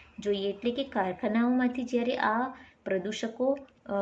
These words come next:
વાયુ મારફતે નીકળે છે, ત્યારે એને ગાળણ કરીને પછી જ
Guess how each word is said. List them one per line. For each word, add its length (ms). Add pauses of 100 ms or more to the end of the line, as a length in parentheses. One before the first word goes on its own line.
(200)
વાયુ 380
મારફતે 460
નીકળે 380
છે, 120
ત્યારે 480
એને 220
ગાળણ 440
કરીને 420
પછી 400
જ 100